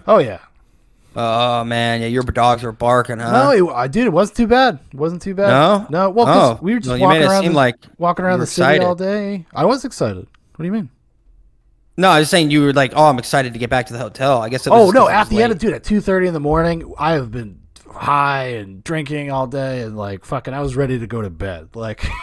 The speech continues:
Speaker 1: <laughs> it's
Speaker 2: Yeah,
Speaker 1: like,
Speaker 2: it was a good
Speaker 1: but I'll
Speaker 2: time.
Speaker 1: tell you what, man, a qu-, very quick two hours. Like, I was really surprised. And it was cool. I met, like, a lot of, uh, I guess you'd call 'em Modest Mouse superfans. Some real odd people that were like, "Yeah, dude, I saw him in Asheville last night." I was like, "Asheville? Isn't that, like, seven hours from here?"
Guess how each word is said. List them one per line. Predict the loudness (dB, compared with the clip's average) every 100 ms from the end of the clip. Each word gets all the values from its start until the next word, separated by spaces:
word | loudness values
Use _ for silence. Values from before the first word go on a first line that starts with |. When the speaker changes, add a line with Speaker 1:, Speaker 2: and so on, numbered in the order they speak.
| -14
Speaker 1:
<laughs> | -18 -12
it's | -2
Speaker 2:
Yeah, | 2
Speaker 1:
like, | 4 2 -4
Speaker 2:
it | -8
was | -6 -6
a |
good | 0
Speaker 1:
but | 2 2
I'll | 0
Speaker 2:
time. | 0
Speaker 1:
tell | 0
you | 2
what, | 0 0
man, | -2 -4 -10
a | -20
qu-, | -20 -18 -14
very | -2 2 4 2
quick | 0 -2 0
two | 2
hours. | 4 2 0 -4 -10 -12 -4
Like, | -2 0
I | 0
was | 0 2
really | 0
surprised. | 0 -2 0 0 -2 -4
And | -2 -2
it | -2 -4
was | -2
cool. | 0 0 0
I | 0
met, | 2 2 0
like, | -2 0
a | 2
lot | 4 4
of, | 2 0
uh, | 0 -2 -4 -8 _ _ _ _
I | -6
guess | -6 -4
you'd | -4 -2
call | 0 0
'em | 0
Modest | 0 -2 -6
Mouse | -8 -10 -10
superfans. | -12 -12 -12 -12 -14 -18
Some | -16 -8
real | -2 2 2 0 -4 _ _ -6
odd | 0 2 2 -4
people | -4 -2 -2
that | 0 -2
were |
like, | -2 -2 -2
"Yeah, | -2 -2
dude, | -4 -6
I | -6
saw | -6 -4 -4
him | -4
in |
Asheville | -6 -6 -8 -8 -6
last | -4 -4 -6
night." | -8 -8
I | -8
was | -12
like, | -14
"Asheville? | -10 -8 -8 -8 -8 -6
Isn't | -6
that, | -4
like, | -4 -4
seven | -8 -6 -4 -2
hours | -2 -4 -6 -8
from | -8
here?" | -8 -8